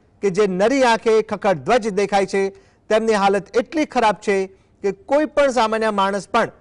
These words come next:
કહી શકે કે આ બ્રિજ જોખમી છે. છતાં પણ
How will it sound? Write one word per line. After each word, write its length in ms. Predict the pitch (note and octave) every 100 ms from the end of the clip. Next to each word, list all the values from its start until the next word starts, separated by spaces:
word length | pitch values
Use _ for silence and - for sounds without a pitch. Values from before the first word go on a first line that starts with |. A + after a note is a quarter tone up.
| _ -
કહી 160 | C4
શકે 300 | A#3+ A#3 G3+ G#3 _ _ -
કે 100 | F#3 -
આ 240 | F#3 A#3 A#3+
બ્રિજ 360 | G3+ G3 G3+ - _ _ -
જોખમી 440 | E3 E3 E3 E3
છે. 160 | - E3+ - _ _ _ -
છતાં 340 | A3+ A3 C4
પણ 260 | C4 C4+